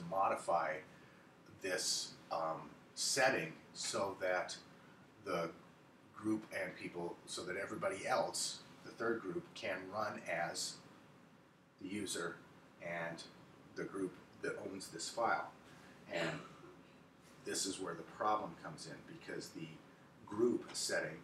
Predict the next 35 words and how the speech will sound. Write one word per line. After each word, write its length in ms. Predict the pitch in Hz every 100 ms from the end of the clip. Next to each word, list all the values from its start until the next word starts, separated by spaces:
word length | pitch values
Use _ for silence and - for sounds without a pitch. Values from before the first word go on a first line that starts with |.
| - - - - -
doesn't 240 | 110 -
have 160 | - -
a 40 |
sticky 320 | - - -
bit 180 | - - -
set. 300 | - - - - -
You'll 180 | 85 90
notice 200 | - 92
again 240 | 98 85 82
the 80 | -
owner, 280 | 98 85 - - - - -
read 400 | 85 92 107 139 - - - - - - -
for 140 | - -
R, 340 | - - - - -
minus, 540 | 80 82 95 - - - - 78
no, 300 | 87 92 95 -
they're 100 | -
not 140 | 82 85
allowed 180 | 95
to, 160 | 101 95 - -
to, 320 | - 95 - -
to 60 |
write, 240 | 90 82 82 - - - -
S, 380 | - - - -
sticky 380 | - - - 92
bit, 180 | - - - - - -
okay? 260 | 87 92 - - - - - - - -
The 80 |
next 300 | 98 113 -
group, 220 | - 90 - - - 82
read, 320 | 87 90 110 - - - -
great, 380 | 82 78 95 - - - - - - -
minus, 520 | 170 - 107 - - - - -
no 140 | 80 90
write, 320 | 104 90